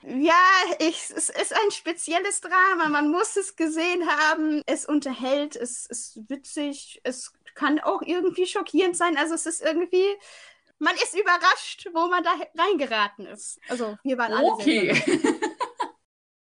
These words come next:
Speaker 2: So, und das war's auch schon für die diesjährige Verleihung. Ihr könnt natürlich alle Gewinner, alle Kategorien nochmal auf unserer Webseite anschauen. Dort, wo ihr auch abgestimmt habt, der Link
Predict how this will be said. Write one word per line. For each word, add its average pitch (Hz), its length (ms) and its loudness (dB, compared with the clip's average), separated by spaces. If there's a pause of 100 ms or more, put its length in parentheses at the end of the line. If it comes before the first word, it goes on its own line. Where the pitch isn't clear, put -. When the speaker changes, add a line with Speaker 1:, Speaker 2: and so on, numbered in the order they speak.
(1120)
Speaker 2:
So, 247 300 0
und 220 140 2
das - 360 0 (240)
war's 226 300 2
auch 302 80 2
schon 220 300 0
für 214 260 2
die 190 160 -8
diesjährige 180 680 -2
Verleihung. 190 540 0
Ihr 220 140 2
könnt 277 240 -2
natürlich 254 640 -2
alle 254 220 2
Gewinner, 226 600 0
alle 226 220 -2
Kategorien 208 720 -6
nochmal 233 400 4
auf 220 180 2
unserer 202 600 2
Webseite 208 480 0
anschauen. 208 500 0 (500)
Dort, 262 240 0
wo 254 80 2
ihr 233 120 2
auch 226 80 -6
abgestimmt 214 560 -2
habt, 208 240 0
der 202 120 4
Link 269 300 4